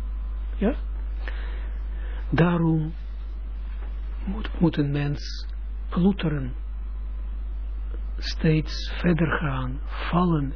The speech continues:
en opstaan, vallen en opstaan. Waarom vallen we en opstaan? Omdat steeds links, rechts, links, rechts van het midden.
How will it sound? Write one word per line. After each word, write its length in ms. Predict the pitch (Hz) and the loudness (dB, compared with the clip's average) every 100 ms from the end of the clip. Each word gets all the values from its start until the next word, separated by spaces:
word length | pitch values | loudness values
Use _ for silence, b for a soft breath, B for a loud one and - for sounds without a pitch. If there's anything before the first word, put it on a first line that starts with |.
| - | -4
en 100 | 151 | -2
opstaan, 580 | 180 - - 151 139 127 | -2 -2 -2 0 0 -2
vallen 520 | - - 185 175 151 | -2 4 6 6 6
en 120 | 143 | 4
opstaan. 600 | 170 - - - 143 139 - B B | 2 2 -2 0 0 0 -2 B B
Waarom 260 | 160 160 156 | 6 6 6
vallen 300 | 175 165 165 | 4 4 4
we 60 | |
en 60 | 180 | 2
opstaan? 300 | 175 233 214 | 4 2 4
Omdat 440 | 226 226 240 240 - B B B B B - | 6 8 6 4 -8 B B B B B -6
steeds 760 | - - 220 247 - - - - - - | -4 2 2 2 -4 -8 -8 -10 -8 2
links, 520 | 180 262 - - - - - | 4 4 2 -8 -8 -8 -8
rechts, 500 | - 165 160 - - - | 2 2 2 -4 -8 2
links, 380 | 190 254 - - | 4 4 0 -2
rechts 360 | 175 160 - - - | 0 0 -2 -6 -2
van 160 | - | 2
het 120 | 165 | 4
midden. 320 | 170 151 147 | 6 4 2